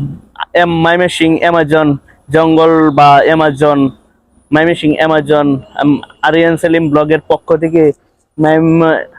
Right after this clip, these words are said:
আরিয়ান সেলিম পক্ষ থেকে অ্যামাজন ময়মনসিংহ এই বিষয়টি যারা এখানে উদ্বোধন করেছেন বা এখানে স্থাপন করেছে এরকম একটি পরিবেশে, তাদেরকে আমার ব্লগের পক্ষ থেকে এবং আমার পক্ষ থেকে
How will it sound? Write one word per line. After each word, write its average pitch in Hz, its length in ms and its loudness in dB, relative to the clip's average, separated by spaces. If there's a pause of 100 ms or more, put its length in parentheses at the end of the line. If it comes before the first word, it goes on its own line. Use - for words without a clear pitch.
(240)
আরিয়ান 160 320 0
সেলিম 170 260 -2
পক্ষ 156 400 -2
থেকে 156 400 0 (340)
অ্যামাজন 160 460 0
ময়মনসিংহ 151 600 0 (200)
এই 147 300 2 (600)
বিষয়টি 151 720 0
যারা 143 260 2
এখানে 139 460 0 (120)
উদ্বোধন 151 460 0
করেছেন 143 640 -2
বা 127 300 0 (280)
এখানে 139 400 0
স্থাপন 147 440 -4
করেছে 139 500 0
এরকম 139 360 0
একটি 131 340 -2
পরিবেশে, 139 600 0 (320)
তাদেরকে 139 580 0 (320)
আমার 127 320 -2
ব্লগের 127 400 -2
পক্ষ 143 320 -4
থেকে 143 200 -2
এবং 135 260 0
আমার 139 240 -2
পক্ষ - 300 -6
থেকে 170 340 0